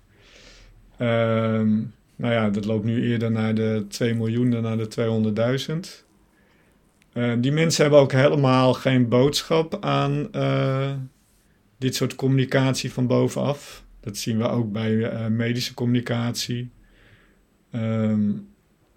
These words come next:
dus ik zie ook helemaal geen mechanisme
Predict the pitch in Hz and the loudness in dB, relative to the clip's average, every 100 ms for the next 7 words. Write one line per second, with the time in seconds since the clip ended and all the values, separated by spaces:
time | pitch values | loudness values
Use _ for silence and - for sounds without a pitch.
0 | _ _ _ _ _ _ _ _ _ _ | _ _ _ _ _ _ _ _ _ _
1 | _ _ _ _ _ _ _ _ _ _ | _ _ _ _ _ _ _ _ _ _
2 | _ _ _ _ _ _ _ 131 117 127 | _ _ _ _ _ _ _ -12 -2 0
3 | - 127 - 147 135 123 123 135 127 - | 0 -4 -2 0 0 2 2 2 -2 0
4 | 123 127 127 127 120 120 135 147 - 127 | 0 4 2 2 0 0 0 -2 -2 0
5 | 123 123 | 0 -2